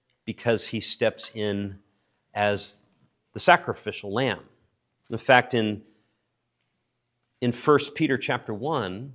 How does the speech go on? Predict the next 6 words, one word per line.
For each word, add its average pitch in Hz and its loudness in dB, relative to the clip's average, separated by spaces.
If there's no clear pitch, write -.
Peter 175 -4
tells 95 -2
us 87 -8
that - -4
the - -8
angels 107 0